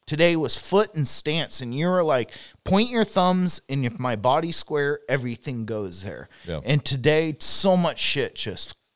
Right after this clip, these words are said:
Speaker 1: click, click, click,
Speaker 2: Yeah,
Speaker 1: click. And
Speaker 2: perfect.
Speaker 1: I had such a great day of shooting.
Speaker 2: Yep. Yep.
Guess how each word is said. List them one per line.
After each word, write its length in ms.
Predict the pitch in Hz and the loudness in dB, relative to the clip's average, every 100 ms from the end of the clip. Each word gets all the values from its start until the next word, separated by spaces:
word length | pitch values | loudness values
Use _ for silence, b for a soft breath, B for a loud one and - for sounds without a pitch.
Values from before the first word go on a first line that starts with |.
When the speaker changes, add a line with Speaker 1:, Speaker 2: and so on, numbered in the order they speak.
| _ | _
Speaker 1:
click, 240 | - 175 - | -2 -2 -2
click, 280 | 160 139 - | -8 -8 -6
click, 280 | 151 131 - | -2 -2 -4
Speaker 2:
Yeah, 40 | - | -2
Speaker 1:
click. 300 | 135 - - | -2 -2 -6
And 120 | 135 | -4
Speaker 2:
perfect. 160 | 90 85 | -4 2
Speaker 1:
I 100 | 143 | 4
had 160 | 135 104 | 4 2
such 460 | - - 143 - | 0 2 0 0
a 40 | 107 | -6
great 300 | 107 101 69 | -6 -6 -8
day 220 | 92 76 | -12 -12
of 80 | - | -12
shooting. 380 | - - - - | -14 -16 -18 -12
Speaker 2:
Yep. 120 | 95 b b b b b | -12 b b b b b
Yep. 180 | 101 - | -10 -10